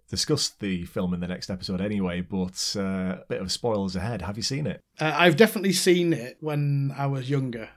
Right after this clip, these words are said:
Speaker 2: because
Speaker 1: Yep.
Speaker 2: I remember it was where I learnt the concept of good cop, bad cop.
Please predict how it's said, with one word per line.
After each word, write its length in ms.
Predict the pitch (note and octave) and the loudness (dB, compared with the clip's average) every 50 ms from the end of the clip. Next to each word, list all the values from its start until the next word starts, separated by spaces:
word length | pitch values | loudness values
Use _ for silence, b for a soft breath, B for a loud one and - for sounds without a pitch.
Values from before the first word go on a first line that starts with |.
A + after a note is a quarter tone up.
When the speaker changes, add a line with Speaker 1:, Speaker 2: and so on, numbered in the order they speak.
| _ _ _ | _ _ _
Speaker 2:
because 220 | - F3 - - | -6 -6 -4 -2
Speaker 1:
Yep. 60 | C3 | -2
Speaker 2:
I 20 | B2+ | -2
remember 520 | C3 C3+ C3+ C3 C3+ C3 C3 C3 C3+ - - | 0 0 0 0 0 -2 -2 -4 -6 -8 -4
it 120 | - D#3 D3 | -2 -2 -2
was 100 | C#3 C3+ | 0 0
where 160 | C#3+ D3+ D3 | 2 2 4
I 80 | C#3+ C#3 | 4 4
learnt 360 | C#3+ C#3+ D3 D3 D3+ C#3+ G#2+ | 4 4 4 4 2 0 0
the 100 | D3+ C#3+ | -2 -4
concept 460 | C3+ - - C#3 C3+ C#3 - - - C#3+ | -2 0 0 -2 0 -2 -4 -6 -6 -6
of 160 | B2+ B2 - | -6 -6 -6
good 220 | - C#3 A#2+ - - | -6 -6 -6 -4 -6
cop, 200 | C#3+ A#2+ A2 - | -6 -6 -6 -6
bad 200 | C3+ B2 - - | -6 -6 -6 -8
cop. 240 | - A2 A2 - | -12 -12 -14 -16